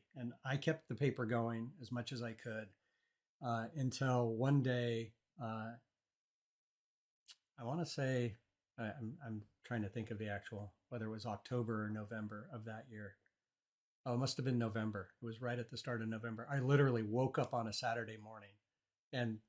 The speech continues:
the first thing in my head was, "I have to stop this." It was just, there was this absolute moment of clarity of,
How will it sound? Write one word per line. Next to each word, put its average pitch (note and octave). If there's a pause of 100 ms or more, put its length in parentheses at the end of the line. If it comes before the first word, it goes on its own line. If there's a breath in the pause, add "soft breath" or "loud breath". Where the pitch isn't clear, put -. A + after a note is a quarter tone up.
(160)
the A#2+ (140)
first C#3
thing C3
in B2+
my A#2+
head A2+
was, G#2 (480)
"I A2+
have G#2+
to A#2
stop F#2
this." - (580)
It D3
was C3
just, - (540)
there C3
was A#2+ (420)
this B2+ (120)
absolute D3
moment C3
of A2
clarity A#2
of, A2